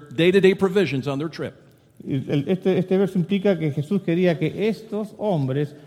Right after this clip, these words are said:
Speaker 2: realmente confiaran en Jesús y en la misión que él les había mandado a hacer.
Speaker 1: And he wouldn't make these provisions miraculously.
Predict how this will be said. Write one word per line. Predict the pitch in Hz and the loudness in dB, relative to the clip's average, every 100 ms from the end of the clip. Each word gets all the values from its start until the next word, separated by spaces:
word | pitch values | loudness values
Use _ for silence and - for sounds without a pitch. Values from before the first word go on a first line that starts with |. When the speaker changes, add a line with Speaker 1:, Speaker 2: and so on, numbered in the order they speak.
| - | -6
Speaker 2:
realmente | 143 160 170 170 | -2 0 0 -2
confiaran | 156 139 120 - 190 151 147 143 | 0 -2 -2 -2 2 2 0 -2
en | 143 131 | -2 -2
Jesús | 127 - 170 165 - | -4 -2 -2 -2 -6
y | 156 143 | -6 -4
en | 143 | -2
la | |
misión | 131 127 - 160 | -4 -4 -2 -2
que | 151 123 143 | -2 -2 0
él | 151 143 - - | -2 -4 -14 -10
les | 139 120 | -6 -2
había | 127 139 | 0 0
mandado | 139 131 131 127 131 - | 0 0 2 2 0 -2
a | 113 | -6
hacer. | - 98 101 127 - _ _ - | -6 -8 -8 -12 -18 _ _ -4
Speaker 1:
And | 175 | 0
he | |
wouldn't | 180 240 254 | 2 2 4
make | 220 226 | 4 4
these | 214 180 | 2 0
provisions | 196 165 180 165 143 | 0 2 2 2 -2
miraculously. | 135 131 139 214 262 156 - 101 95 | -2 2 4 4 4 2 0 -6 -8